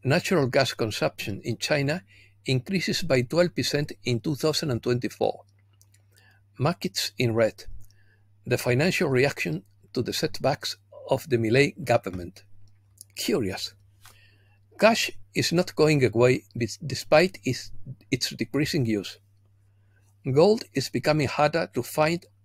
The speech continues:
as miners struggle to dig deeper, says the World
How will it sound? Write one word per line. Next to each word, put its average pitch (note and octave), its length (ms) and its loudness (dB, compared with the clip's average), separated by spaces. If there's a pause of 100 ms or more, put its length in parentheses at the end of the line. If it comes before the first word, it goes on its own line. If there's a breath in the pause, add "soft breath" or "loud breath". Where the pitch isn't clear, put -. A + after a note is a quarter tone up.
(180)
as - 160 -12
miners D#3 420 -2
struggle C#3 420 2
to A#2+ 140 -4
dig - 340 -6
deeper, E3+ 360 -4 (460 soft breath)
says - 440 2 (120)
the A#2 160 -2
World D3 340 2